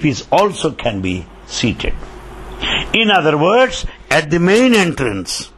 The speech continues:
there is one shamiana, greenish yellow in color,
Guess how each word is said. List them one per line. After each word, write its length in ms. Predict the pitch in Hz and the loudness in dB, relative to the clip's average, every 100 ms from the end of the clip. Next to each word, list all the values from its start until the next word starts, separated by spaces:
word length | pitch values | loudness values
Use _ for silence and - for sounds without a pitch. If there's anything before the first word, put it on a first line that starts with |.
| - - - - - - - - | -20 -20 -20 -20 -20 -20 -20 -8
there 160 | - 147 | 0 0
is 100 | 127 | 2
one 220 | 175 247 | 2 2
shamiana, 880 | 202 - 165 135 117 107 120 214 - - - - - - - - - - - | 2 2 2 2 0 2 2 0 -4 -18 -20 -20 -20 -20 -20 -20 -20 -18 -6
greenish 680 | 113 127 233 254 233 220 - | 0 2 4 2 2 2 2
yellow 280 | 180 175 170 | 2 4 4
in 200 | 147 131 | 2 0
color, 520 | 135 107 110 160 185 | 0 2 2 0 -4